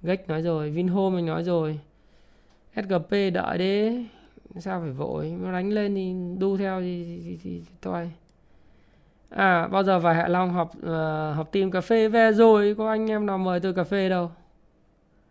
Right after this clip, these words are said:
Về rồi. H D Bank ok mà. Ui, về hai ba mốc à? Thỏa thuận luôn anh, giá sàn luôn, anh mua luôn. Đang thiếu ấy.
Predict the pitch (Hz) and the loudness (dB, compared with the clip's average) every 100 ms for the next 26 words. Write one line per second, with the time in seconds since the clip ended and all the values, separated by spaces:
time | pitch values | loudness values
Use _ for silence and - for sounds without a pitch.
0 | _ _ _ _ _ _ _ _ _ _ | _ _ _ _ _ _ _ _ _ _
1 | - 214 190 196 190 185 190 196 - - | -10 -4 -2 0 0 -2 -4 -10 -18 -20
2 | _ _ _ - - _ - - _ - | _ _ _ -20 -20 _ -20 -20 _ -20
3 | - 208 202 190 196 196 190 185 190 185 | -14 -8 -4 0 0 0 -2 -4 -4 -4
4 | 165 135 135 139 135 - _ _ _ _ | -4 -6 -8 -10 -12 -18 _ _ _ _
5 | _ _ _ _ _ _ - 185 220 190 | _ _ _ _ _ _ -8 -2 0 0
6 | 156 147 143 151 139 104 87 147 139 143 | -2 -6 -10 -12 -16 -16 -14 -8 -4 -4
7 | 135 156 147 156 151 170 127 104 - - | -2 -4 -2 -2 -2 -2 -4 -8 -16 -20
8 | - _ _ _ _ _ 143 113 202 - | -20 _ _ _ _ _ -6 2 2 6
9 | 208 208 208 202 180 165 - 196 160 165 | 8 8 8 4 2 0 0 0 2 2
10 | 190 175 139 - 165 175 180 190 185 123 | 0 0 -4 -8 -4 -2 0 2 0 -2
11 | - _ _ _ _ _ _ - _ - | -10 _ _ _ _ _ _ -20 _ -20
12 | - 165 160 156 147 143 165 | -8 -4 -2 -2 -2 -2 -4